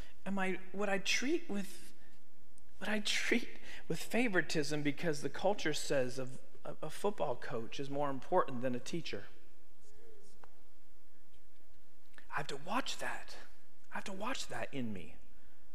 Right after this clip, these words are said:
Something can be cool and to meet someone who's famous, yes, but value and worth are a different thing. Am I showing favoritism because of someone's actions?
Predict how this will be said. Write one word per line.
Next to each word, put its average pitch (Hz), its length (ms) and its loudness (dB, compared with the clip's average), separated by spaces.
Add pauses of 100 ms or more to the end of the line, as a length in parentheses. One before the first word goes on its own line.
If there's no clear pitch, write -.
(880)
Something 247 460 4
can 196 160 6
be 160 100 4
cool 190 460 6
and 143 80 2
to 151 60 0
meet 190 340 2
someone 165 400 4
who's 156 180 2
famous, 175 400 4
yes, 180 300 4
but 147 180 2 (560)
value 160 540 0
and 139 160 0
worth 185 260 0
are 127 120 0
a 110 40 0
different 120 380 -2
thing. 196 220 -2 (3500)
Am 135 100 0
I 131 120 0
showing 160 360 2
favoritism 131 760 2
because 117 800 0
of 113 100 0
someone's 120 720 0 (220)
actions? - 720 -2